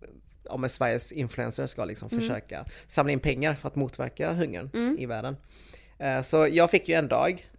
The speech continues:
Speaker 1: en aktivistdagen, som jag
Speaker 2: Mm.
Speaker 1: fick ta hand om.
Speaker 2: Mm.
Speaker 1: Så jag skrev ju till massa aktivister liksom, bara,
Speaker 2: Ja.
Speaker 1: "Men kan ni, eh, kan ni liksom lyfta den här frågan och uppmana era följare
Speaker 2: Mm.
Speaker 1: och, eh, dela, eh, den här insamlingen?" Och du var ju också med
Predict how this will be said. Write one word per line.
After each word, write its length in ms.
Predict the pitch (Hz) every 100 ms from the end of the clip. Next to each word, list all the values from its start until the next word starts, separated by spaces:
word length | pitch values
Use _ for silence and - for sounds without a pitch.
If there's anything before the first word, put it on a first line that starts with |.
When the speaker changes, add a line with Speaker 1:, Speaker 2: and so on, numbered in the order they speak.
| - -
Speaker 1:
en 160 | 139
aktivistdagen, 680 | 127 - 147 - 120 117 156
som 100 | 233
jag 80 | 240
Speaker 2:
Mm. 120 | 233 330
Speaker 1:
fick 120 | -
ta 60 |
hand 200 | 175 170
om. 100 | 180 -
Speaker 2:
Mm. 220 | 233 277
Speaker 1:
Så 100 | 294
jag 100 | 165
skrev 180 | 165 170
ju 60 | 156
till 160 | 151
massa 220 | 151 143 131
aktivister 440 | - 139 - 139
liksom, 300 | 143 135 127
bara, 100 | -
Speaker 2:
Ja. 100 | 156
Speaker 1:
"Men 140 | 147
kan 140 | 143 160
ni, 280 | 156 147 139 - - -
eh, 180 | - 113
kan 160 | 139 139
ni 80 | 139
liksom 240 | 135 135
lyfta 240 | 139 - 139
den 80 |
här 80 | 143
frågan 320 | 143 139 127 127
och 40 |
uppmana 300 | 139 113 135
era 280 | 165 151 151
följare 400 | - 208 - 226
Speaker 2:
Mm. 180 | 220 233
Speaker 1:
och, 300 | 240 - -
eh, 280 | 123 107 110 - - - 135
dela, 420 | 131 131 113 139 143 - -
eh, 80 | 160 135 123 120 117 104 - - -
den 80 |
här 60 | 143
insamlingen?" 440 | 135 - 95 117 - -
Och 100 | 143
du 120 | 170
var 120 | 208
ju 100 | 175
också 240 | 175 - 220
med 80 | 226